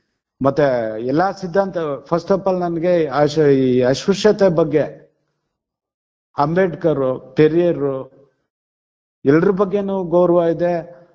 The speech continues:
ಮತ್ತೆ ಎಲ್ಲಾ ಸಮಾಜದ ಬಗ್ಗೆನೂ ಗೌರವ ಇದೆ. ನಾನು ಎಲ್ಲಾ ಸಮಾಜನೂ ಗೌರವಿಸ್ತೀನಿ ಸ್ವಾಮಿ. ಆ ರೀತಿ ಒಂದು ಸಿದ್ಧಾಂತದಲ್ಲಿ ಒಂದು ಕನಸಿಟ್ಕೊಂಡು ಆಗ್ಲೇ ದೇವನೊಬ್ಬ ನಾಮ ಹಲವು ಬಸವಣ್ಣವ್ರ ಬಗ್ಗೆ ಓದಿದ್ದೀನಿ ಸ್ವಾಮಿ.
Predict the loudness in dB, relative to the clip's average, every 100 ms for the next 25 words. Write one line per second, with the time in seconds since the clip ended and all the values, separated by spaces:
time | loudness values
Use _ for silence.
0 | -6 -4 2 2 4 2 0 -4 0 0
1 | 0 0 0 0 0 0 2 2 2 0
2 | 0 -4 -2 0 4 4 2 0 -6 -6
3 | -4 -4 -4 -2 -2 2 2 0 -4 -4
4 | -4 -6 -10 -12 _ _ _ _ _ -2
5 | -2 -4 -4 -2 0 -2 -4 -2 -2 -2
6 | -4 -2 2 2 0 -2 -2 -2 -4 -6
7 | -20 _ _ _ -4 0 0 0 -2 -2
8 | -6 0 0 0 -2 -4 -2 -2 -2 -4
9 | -6 -8 -14 _ -20 0 2 2 0 -2
10 | -6 -4 0 2 0 -2 -2 -2 -2 -6
11 | -4 -4 -4 -6 -10 -16 _ _ _ _
12 | _ _ _ _ _ _ -4 -2 -2 -2
13 | 0 0 0 -2 0 0 2 2 2 0
14 | 0 -4 -4 -4 -4 -8